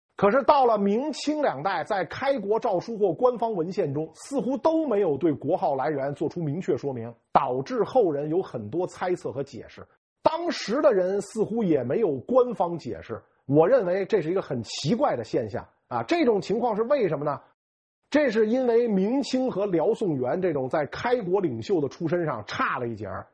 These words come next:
啊！咱看早期王朝都是以地名爵位定的，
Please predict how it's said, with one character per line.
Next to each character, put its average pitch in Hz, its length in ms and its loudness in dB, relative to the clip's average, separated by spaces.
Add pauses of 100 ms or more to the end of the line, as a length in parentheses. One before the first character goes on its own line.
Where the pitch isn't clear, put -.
(140)
啊！ 113 240 -4 (180)
咱 254 280 2
看 294 260 0
早 139 260 0
期 254 220 -4
王 214 240 0
朝 180 260 -2 (200)
都 269 160 0
是 196 160 -2
以 120 160 -6 (100)
地 226 220 6
名 156 280 2
爵 147 220 2
位 165 160 0
定 127 220 -2
的， 95 120 -12